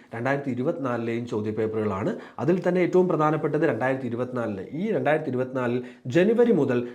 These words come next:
നിങ്ങളുടെ എക്സാം നടക്കുന്ന എന്നാണോ അന്ന് വരെ പി എസ് സി നടത്തിയിട്ടുള്ള എക്സാമുകളുടെ ക്വസ്റ്റ്യൻ പേപ്പർ നോക്കണം. കോമൺ സിലബസിലായിട്ട് നടത്തിയിട്ടുള്ള, ഏഹ്, എക്സാമുകളുടെ ക്വസ്റ്റ്യൻ പേപ്പർ നോക്കുക. അതിപ്പോൾ ടെൻത്ത് ലെവൽ ആയിക്കോട്ടെ, ട്വൽത്ത് ലെവൽ ആയിക്കോട്ടെ, ഡിഗ്രി ലെവൽ ആയിക്കോട്ടെ, എല്ലാ ക്വസ്റ്റ്യൻ പേപ്പറുകളും നിങ്ങൾ നോക്കൂ. കാരണം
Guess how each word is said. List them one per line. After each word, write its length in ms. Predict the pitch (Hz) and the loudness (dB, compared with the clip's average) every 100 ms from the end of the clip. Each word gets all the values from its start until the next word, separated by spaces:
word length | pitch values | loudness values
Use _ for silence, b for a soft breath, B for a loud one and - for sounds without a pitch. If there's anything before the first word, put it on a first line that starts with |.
| - | 0
നിങ്ങളുടെ 220 | 147 165 | 2 2
എക്സാം 400 | 135 - 185 185 | 2 0 0 0
നടക്കുന്ന 340 | 143 135 147 | 0 0 -2
എന്നാണോ 500 | 123 135 139 123 117 B - | -2 -2 -2 -2 -4 B -2
അന്ന് 300 | 156 208 240 | 0 2 4
വരെ 240 | 175 135 | 4 4
പി 140 | 127 139 | 2 0
എസ് 240 | 131 135 | 0 0
സി 180 | 123 - - | -4 -8 -4
നടത്തിയിട്ടുള്ള 460 | 135 143 147 143 143 | -2 2 2 2 0
എക്സാമുകളുടെ 540 | - - 139 139 135 | -2 -2 2 2 2
ക്വസ്റ്റ്യൻ 280 | 123 - 139 | 0 0 2
പേപ്പർ 200 | 131 135 | 2 0
നോക്കണം. 320 | 117 98 98 | -4 -6 -4
കോമൺ 320 | 143 139 139 | 0 2 0
സിലബസിലായിട്ട് 720 | - 139 131 135 131 127 139 | -2 -2 -2 0 0 0 -2
നടത്തിയിട്ടുള്ള, 420 | 123 123 127 147 B B _ - | -4 -4 -2 -4 B B _ -6
ഏഹ്, 200 | 135 131 | -4 -2
എക്സാമുകളുടെ 460 | - 143 131 131 | 0 0 2 2
ക്വസ്റ്റ്യൻ 320 | 139 123 - 131 | 0 -2 0 0
പേപ്പർ 200 | 127 131 | 0 0
നോക്കുക. 300 | 120 117 117 B | 0 -2 -6 B
അതിപ്പോൾ 320 | 127 143 143 143 | -2 0 0 0
ടെൻത്ത് 280 | 127 143 156 | 0 0 0
ലെവൽ 180 | 147 135 | 2 2
ആയിക്കോട്ടെ, 400 | 120 120 117 120 | 0 -2 -4 -2
ട്വൽത്ത് 380 | 120 139 135 147 | 0 -2 0 0
ലെവൽ 160 | 135 | 2
ആയിക്കോട്ടെ, 380 | 120 117 117 123 | 0 -2 -4 -4
ഡിഗ്രി 260 | 120 127 139 | -2 0 2
ലെവൽ 200 | 139 123 | 2 2
ആയിക്കോട്ടെ, 320 | 117 120 - | 0 -2 -4
എല്ലാ 320 | 165 190 202 | -2 0 0
ക്വസ്റ്റ്യൻ 320 | 165 143 - 127 | 0 -2 -2 0
പേപ്പറുകളും 340 | 120 123 120 | 0 0 0
നിങ്ങൾ 160 | 117 110 | -2 -2
നോക്കൂ. 300 | 104 98 98 B B 135 | -2 -4 -10 B B -4
കാരണം 300 | 127 135 | 0 0